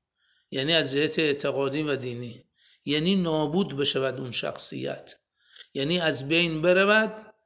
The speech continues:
در جملهٔ ششم، در جملهٔ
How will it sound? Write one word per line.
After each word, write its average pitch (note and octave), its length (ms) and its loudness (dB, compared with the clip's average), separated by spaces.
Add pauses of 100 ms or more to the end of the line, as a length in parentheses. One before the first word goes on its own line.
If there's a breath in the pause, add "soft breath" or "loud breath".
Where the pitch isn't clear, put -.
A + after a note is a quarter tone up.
(340)
در C#3+ 180 2
جملهٔ D3 500 0
ششم، F#3 600 0 (1200 soft breath)
در C#3+ 180 2
جملهٔ C#3 760 0